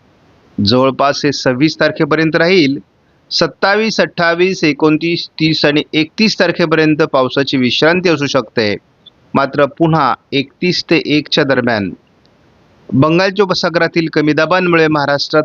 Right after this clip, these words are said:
पुन्हा पावसाला सुरुवात होईल. या मॉडेलने महाराष्ट्रात सध्या पावसाची काय स्थिती दाखवली आहे हे आपण धावत्या स्वरूपात बघणार आहोत. सांगली, सोलापूर, कोल्हापूर, रत्नागिरी, सिंधुदुर्ग,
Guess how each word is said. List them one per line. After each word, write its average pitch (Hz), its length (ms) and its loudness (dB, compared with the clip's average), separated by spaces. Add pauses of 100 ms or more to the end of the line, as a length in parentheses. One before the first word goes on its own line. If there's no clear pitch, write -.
(140)
पुन्हा 147 240 2
पावसाला 139 460 0
सुरुवात 113 440 0
होईल. 101 260 -4 (920)
या 214 220 4
मॉडेलने 208 520 0 (960)
महाराष्ट्रात 180 720 0
सध्या 175 340 0
पावसाची 156 500 0
काय 165 220 0
स्थिती 180 260 -2
दाखवली 147 500 0
आहे 120 140 2
हे 127 100 0
आपण 139 280 0
धावत्या 127 340 0
स्वरूपात 139 340 0
बघणार 127 380 0
आहोत. 165 120 2 (960)
सांगली, 165 540 2 (220)
सोलापूर, 156 640 0 (1040)
कोल्हापूर, 147 520 0 (880)
रत्नागिरी, 170 460 0
सिंधुदुर्ग, 151 720 2